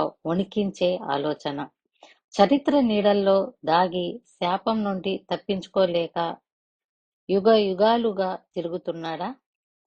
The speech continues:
శాస్త్రాలు చెప్పే కథలో నిజం ఎంత, ఊహ ఎంత,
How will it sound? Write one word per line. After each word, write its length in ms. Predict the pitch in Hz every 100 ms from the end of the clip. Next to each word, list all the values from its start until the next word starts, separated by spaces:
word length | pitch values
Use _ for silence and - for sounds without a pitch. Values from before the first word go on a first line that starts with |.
| _
శాస్త్రాలు 680 | _ 170 170 - 190 190 175
చెప్పే 420 | 170 - - 160
కథలో 520 | - 151 135 160 160 - _ _ _ 151
నిజం 400 | 156 202 190 156
ఎంత, 480 | 160 - 180 180 - _ _ _
ఊహ 240 | 165 185 220
ఎంత, 520 | 196 165 143 151